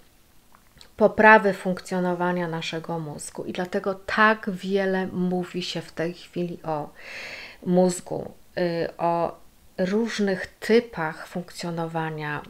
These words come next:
mózgu i różnych typach, em, widzenia rzeczywistości świata.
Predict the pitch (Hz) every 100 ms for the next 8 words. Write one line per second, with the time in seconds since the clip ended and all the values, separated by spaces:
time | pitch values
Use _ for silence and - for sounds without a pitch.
0 | - - - 175 185 196 226 254 254 -
1 | _ - 180 190 220 220 - 185 185 190
2 | 208 - - - - - - - - 190
3 | 185 185 185 185 _ - - - - -
4 | 156 185 - 247 302 269 185 170 - 170
5 | 147 - - 147 - - - - - 135
6 | - -